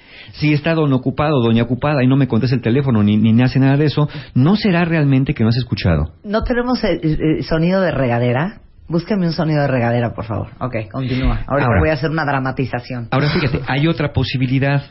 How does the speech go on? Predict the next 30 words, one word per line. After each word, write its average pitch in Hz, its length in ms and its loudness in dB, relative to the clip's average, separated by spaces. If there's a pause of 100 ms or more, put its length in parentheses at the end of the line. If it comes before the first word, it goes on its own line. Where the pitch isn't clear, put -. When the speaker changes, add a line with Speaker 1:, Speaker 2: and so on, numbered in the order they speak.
Speaker 2:
Ujú. 131 160 -14 (540)
Speaker 1:
Te - 80 -2
pregúntate 113 580 2
tú. 131 140 0 (580)
Una 165 280 2
es 160 200 0
que - 180 -6
el 101 120 -2
que 110 80 0
escucha 127 560 0
no 117 340 4
escuche 147 380 0
realmente 110 480 2
y - 20 -6
por 104 160 0
eso 107 140 -2
su 101 100 -4
pareja 98 200 0
se 95 100 -4
queje - 180 -2
tanto. 80 460 -2
Otra 170 380 0
es, 170 140 -2 (280)
¿no 135 180 4
será 175 220 0
que 175 100 -8
te - 140 -6
quejas 123 240 0
de 95 80 0
todo? 80 380 -2